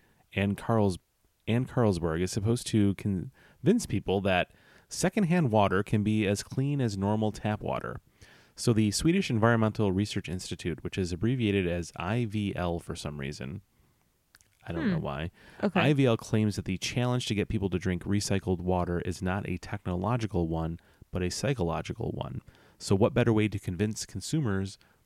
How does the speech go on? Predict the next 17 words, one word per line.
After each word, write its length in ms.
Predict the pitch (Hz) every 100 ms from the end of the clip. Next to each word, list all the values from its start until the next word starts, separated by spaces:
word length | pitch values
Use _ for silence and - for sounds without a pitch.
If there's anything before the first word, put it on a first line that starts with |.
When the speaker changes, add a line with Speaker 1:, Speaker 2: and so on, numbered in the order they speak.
| _ _ -
Speaker 1:
uh, 240 | - - 85
Speaker 2:
Than 160 | - 185
to 80 | 185
get 220 | 170 240
them 200 | 214 214
drunk. 380 | 180 160 - - -
Speaker 1:
<laughs> 120 | -
of 160 | 117 156
the 80 | 135
p-, 220 | - - -
exactly. 720 | 123 127 - 110 110 - 92 - - -
<laughs> 1300 | 113 - 110 - 107 - 104 - - - _ 214 180
They 240 | 240 143 120
wrote 260 | 107 90
to 100 | -
convince, 420 | 92 95 98 - -
uh, 260 | 90 87